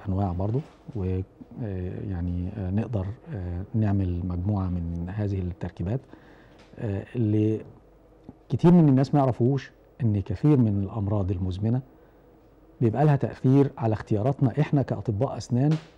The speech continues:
لهذه التركيبات. يعني أنا علشان أعمل للمريض تركيبة بيتحكم مجموعة من العوامل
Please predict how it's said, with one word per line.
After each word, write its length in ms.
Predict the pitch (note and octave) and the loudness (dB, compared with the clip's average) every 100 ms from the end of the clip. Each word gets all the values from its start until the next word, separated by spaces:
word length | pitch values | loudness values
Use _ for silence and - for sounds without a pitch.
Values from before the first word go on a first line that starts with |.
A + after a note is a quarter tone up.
| _ _ A#2+ | _ _ -2
لهذه 320 | A2+ C3 A#2 | 2 2 2
التركيبات. 460 | - F#2+ - F2 - - - _ - - | 0 -6 -10 -12 -12 -20 -20 _ -20 -8
يعني 260 | G#2 G2+ G2+ | -4 -2 0
أنا 100 | B2 | 2
علشان 360 | A2+ G2+ B2 A#2 | 2 2 0 0
أعمل 420 | C3+ A#2+ G2+ F2 | 2 2 2 -2
للمريض 560 | F2 F2+ F#2 G2+ A2+ E2+ - - - | -4 -2 -2 0 0 0 -8 -12 -8
تركيبة 500 | E2+ - C3 C#3+ D#3 - - _ - - _ _ | -8 0 2 2 -2 -8 -20 _ -20 -20 _ _
بيتحكم 720 | B2+ A2 - D#3+ - D3+ D3 - - - | 0 2 2 -2 4 4 4 0 -12 -4
مجموعة 680 | B2+ G#2 G#2+ B2+ A2 G2 G2+ | -2 0 2 4 2 0 -2
من 140 | A2 | 0
العوامل 600 | G#2 F#2 G2 B2+ C#3 C3+ | 0 0 0 4 4 2